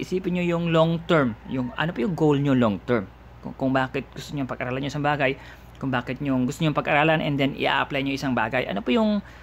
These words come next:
ano po yung dapat may goal kayo? Bakit nyo siya ginagawa? Bakit po ba kayo nag-aral ng college? Ba't kayo nag-, ano po yung pinaka, uh, goal nyo? Bakit nyo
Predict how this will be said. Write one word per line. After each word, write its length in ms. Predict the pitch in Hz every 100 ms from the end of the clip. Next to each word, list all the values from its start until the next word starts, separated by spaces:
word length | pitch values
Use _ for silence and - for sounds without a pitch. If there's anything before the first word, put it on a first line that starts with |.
| -
ano 140 | - 214
po 80 | 240
yung 240 | 226 214
dapat 240 | 196 220
may 80 | 190
goal 160 | 160 156
kayo? 240 | 135 123 110 - - - -
Bakit 280 | 160 170 175
nyo 40 |
siya 120 | 170 165
ginagawa? 480 | 139 139 - -
Bakit 160 | 147 196
po 40 | 226
ba 120 | 143
kayo 120 | 151
nag-aral 220 | 127 123 120
ng 40 |
college? 360 | 123 131 107 -
Ba't 120 | - -
kayo 160 | 151
nag-, 80 | - - - -
ano 120 | 185
po 100 | 208
yung 140 | 208 190 165 -
pinaka, 560 | 170 165 165 156 135 - - - -
uh, 80 | -
goal 240 | 127 139 139
nyo? 120 | 127
Bakit 240 | 110 104 143
nyo 160 | 131